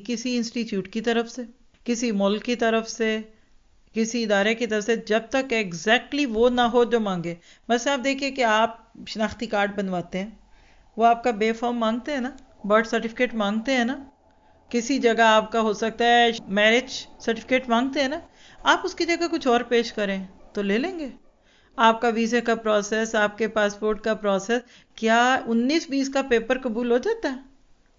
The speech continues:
लोगों को आपने दफ्तरों के चक्कर लगाते देखा होगा, एक paper missing है, नहीं काम हो रहा। लिखिए, क़यामत के दिन कोई एक paper भी अगर missing हुआ तो कबूलियत नहीं होगी। तो लिहाजा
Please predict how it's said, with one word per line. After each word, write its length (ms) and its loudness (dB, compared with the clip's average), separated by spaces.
लोगों 340 2
को 100 -2
आपने 300 2
दफ्तरों 340 -2
के 120 -2
चक्कर 300 -6
लगाते 380 -2
देखा 240 -4
होगा, 260 -4
एक 320 0
paper 280 4
missing 360 -4
है, 240 -8
नहीं 180 -2
काम 220 -2
हो 100 -2
रहा। 160 -6
लिखिए, 420 -2
क़यामत 380 6
के 160 0
दिन 240 2
कोई 160 0
एक 340 2
paper 320 0
भी 140 0
अगर 220 -2
missing 380 -6
हुआ 260 -8
तो 80 -6
कबूलियत 560 -4
नहीं 280 -4
होगी। 340 -12
तो 60 0
लिहाजा 500 2